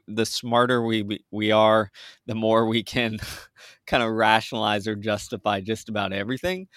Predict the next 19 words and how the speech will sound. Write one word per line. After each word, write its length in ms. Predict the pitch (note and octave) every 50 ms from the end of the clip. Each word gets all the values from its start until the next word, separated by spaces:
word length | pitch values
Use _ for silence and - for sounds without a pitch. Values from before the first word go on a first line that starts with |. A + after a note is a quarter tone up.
| - _ _
So 180 | - - C#3 B2
if 100 | A2+ -
we 100 | C3 A#2+
relied 440 | A#2 A#2 A#2+ A#2 A#2+ A#2+ A#2+ A#2+ A#2
on 200 | A2 G#2 G2+ G2+ _ _
theory 360 | D#3 E3+ F3 E3 B2 A2 A2 -
only, 460 | F#2+ G2+ G2+ G2 G#2 G2+ A#2 D#3+ F#3+ _ _ _ _ _ _ _ _ _ _ _ _
right, 240 | - A#2+ B2 C3+ - _ -
we'd 180 | B2+ A#2+ A2 G#2+
be 140 | B2 A#2+
in 120 | A#2+ A2+ A2+
trouble. 400 | - - A#3 F#3 - - - - _ _ _ _ _ _ _ _
And 140 | - A#2+ B2+
then 200 | C3 B2+ C3 - -
the 120 | C3+ C3
same 280 | - - - D#3 D3+ C#3+
with 160 | C3+ A#2+ -
history 520 | - - E3 D#3+ - - - A2+ G2+ G2+
is 260 | G2+ G2+ F#2+ - -